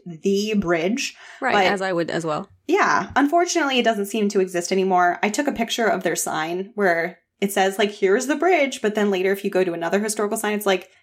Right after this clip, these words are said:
Speaker 1: "Hey, the actual bridge isn't here anymore." Like, so they do kind of,
Speaker 2: <laughs>
Speaker 1: they, they kind of try to pull the wool over your eyes a little bit.
Speaker 2: Mm-hmm.
Speaker 1: But we did walk over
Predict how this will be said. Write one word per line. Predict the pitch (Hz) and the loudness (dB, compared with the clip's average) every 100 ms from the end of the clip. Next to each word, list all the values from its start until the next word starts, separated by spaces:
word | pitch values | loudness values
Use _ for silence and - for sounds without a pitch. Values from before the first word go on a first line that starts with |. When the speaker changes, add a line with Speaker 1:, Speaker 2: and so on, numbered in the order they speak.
| _ | _
Speaker 1:
"Hey, | - 226 | -2 0
the | 214 | 4
actual | 214 302 - 285 | 4 2 2 2
bridge | 208 190 185 | 4 2 0
isn't | 175 160 | -4 -4
here | 175 160 | -4 -4
anymore." | - - 98 - | -4 -4 -4 -4
Like, | - 285 | 0 2
so | 320 233 | 4 2
they | 220 269 | 4 2
do | 277 349 | 2 4
kind | 403 233 277 | 4 4 4
of, | 208 - 494 - 440 | 4 2 0 0 -2
Speaker 2:
<laughs> | - - 349 | 0 0 4
Speaker 1:
they, | 294 226 | 4 4
they | 294 | 2
kind | 285 349 370 | 4 4 4
of | - | 2
try | 330 | 0
to | 311 | 0
pull | 320 311 | 0 0
the | 302 285 | 0 -2
wool | 262 285 | 0 0
over | 277 262 | 0 0
your | |
eyes | 254 240 | 0 0
a | 214 | 0
little | 233 254 | -2 -2
bit. | 269 277 262 - - - | 0 0 -2 -8 -18 -4
Speaker 2:
Mm-hmm. | 208 190 160 170 _ - - | -2 0 -2 -4 _ -18 -2
Speaker 1:
But | 359 349 277 | 0 0 2
we | 339 330 | 0 2
did | 339 370 | 2 2
walk | 294 302 294 | 0 0 2
over | 269 277 285 277 | 2 4 2 0